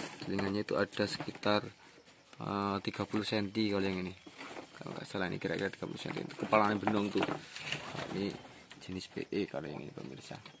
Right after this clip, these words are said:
P E merah putih. Tuh, bagus.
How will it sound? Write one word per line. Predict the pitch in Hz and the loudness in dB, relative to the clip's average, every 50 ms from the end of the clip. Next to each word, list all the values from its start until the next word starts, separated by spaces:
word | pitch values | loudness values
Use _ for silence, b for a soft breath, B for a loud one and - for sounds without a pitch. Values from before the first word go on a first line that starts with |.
| - - - B B B B B - - - - - - - - | -12 -12 -10 B B B B B -16 -14 -16 -18 -18 -18 -6 -2
P | 90 90 - - - | -2 -2 -2 -2 -2
E | - 98 101 | 0 0 0
merah | 92 90 90 90 90 92 - | 0 0 0 2 2 0 0
putih. | - - - - - 101 - - - - - - - - - - - - - - - - - - - - - - - - - - - - - - - - - - - - - - - - - - - - - - - - - - - - - - - - - - - - - - - - - - - - - - - - - - - - - - - - - - - - - - - - - - - - - - - | -2 -8 -6 -4 -4 -4 -4 -4 -8 -10 -12 -14 -16 -18 -20 -20 -20 -16 -14 -14 -12 -10 -10 -12 -12 -14 -16 -18 -20 -20 -20 -20 -20 -20 -18 -18 -18 -18 -18 -18 -20 -20 -18 -18 -18 -20 -18 -18 -16 -14 -14 -14 -14 -16 -18 -20 -20 -18 -18 -18 -18 -18 -20 -20 -20 -18 -10 -8 -6 -6 -6 -6 -8 -10 -12 -12 -12 -12 -12 -12 -14 -16 -20 -20 -20 -20 -20 -20 -20 -20 -20 -20 -20 -18 -18 -16 -16 -14 -6 -2 -2
Tuh, | 101 95 98 | -2 -2 -4
bagus. | - - - - - 123 113 - - - - | -6 -12 -12 -4 -2 -2 0 0 -2 -6 -8